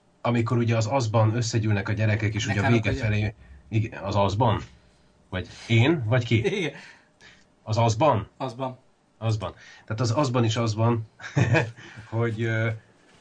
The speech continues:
Speaker 1: ugye összegyűlnek a végén, és amikor már, már, már, már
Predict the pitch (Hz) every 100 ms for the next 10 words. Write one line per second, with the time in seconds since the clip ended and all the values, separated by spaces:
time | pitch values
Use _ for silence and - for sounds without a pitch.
0 | _ - 113 135 131 123 113 113 110 110
1 | 113 113 110 107 110 113 110 107 104 107
2 | 107 104 104 104 98 104 101